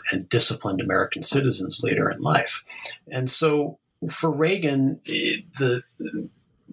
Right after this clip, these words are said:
the desire for strong paternal authority really begins as a,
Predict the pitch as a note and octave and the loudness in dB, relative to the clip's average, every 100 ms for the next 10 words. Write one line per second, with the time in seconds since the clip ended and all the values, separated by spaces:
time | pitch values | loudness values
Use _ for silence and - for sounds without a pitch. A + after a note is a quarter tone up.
0 | - _ _ _ _ - A#2+ A#2+ G#2+ A2+ | -20 _ _ _ _ -2 0 2 2 4
1 | C3 A#2+ - A#2 A2+ A2+ G#2+ - - A2+ | 2 2 0 -2 2 2 2 2 2 0
2 | A2 G#2+ G#2+ A2 G#2+ G#2+ - A2 A2 A2 | 0 0 0 2 2 0 0 2 4 4
3 | G2+ G#2 G2+ F2 G#2 A2 G#2 G2+ G2+ G2 | 2 2 0 -2 -2 2 2 2 2 2
4 | G2 G2 | 2 0